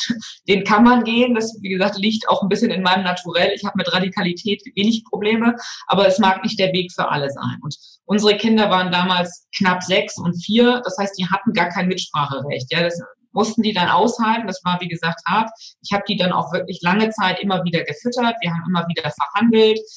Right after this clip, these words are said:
Ich habe also den Teller deutlich voller gemacht, als, ähm, ich auch von vornherein wusste, dass sie essen würden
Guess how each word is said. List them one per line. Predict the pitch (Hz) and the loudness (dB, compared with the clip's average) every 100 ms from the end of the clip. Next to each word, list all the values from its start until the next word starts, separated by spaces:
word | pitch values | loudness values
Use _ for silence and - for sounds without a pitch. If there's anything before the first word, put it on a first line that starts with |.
| - _ | -20 _
Ich | 190 | -2
habe | 185 | 0
also | 175 165 | 0 -2
den | 160 156 | -4 -2
Teller | 202 196 180 | 2 4 2
deutlich | 185 196 - 190 - | 4 2 2 -2 -2
voller | 202 202 185 | 2 4 4
gemacht, | 185 180 190 - | 2 0 0 -2
als, | 170 165 - _ | -6 -6 -10 _
ähm, | 202 - 175 175 | -8 0 0 0
ich | - - | -6 -8
auch | - | -6
von | 175 170 | -4 -2
vornherein | 175 180 180 165 | 0 0 0 -2
wusste, | 165 - - | -4 -8 -8
dass | 160 | -8
sie | - - | -8 -6
essen | 165 170 135 | -4 -2 0
würden | 180 247 262 302 | 2 2 2 -4